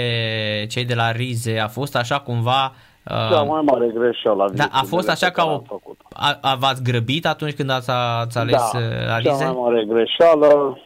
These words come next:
Speaker 2: M-am grăbit la îndemnul unor oameni politici foarte puternici din Turcia,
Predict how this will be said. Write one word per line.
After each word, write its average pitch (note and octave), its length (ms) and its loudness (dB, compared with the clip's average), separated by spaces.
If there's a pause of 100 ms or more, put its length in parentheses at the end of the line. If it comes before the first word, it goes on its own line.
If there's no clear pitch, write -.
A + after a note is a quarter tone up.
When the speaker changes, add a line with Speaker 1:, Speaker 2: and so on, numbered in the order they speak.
(500)
Speaker 2:
M-am C3+ 300 -2
grăbit B2+ 540 0
la A#2 240 0
îndemnul A#2 600 0
unor A2 240 0
oameni A2 500 2
politici G#2+ 540 -6
foarte A2 280 -2
puternici G#2 580 -6
din G#2 200 -8
Turcia, B2+ 520 -4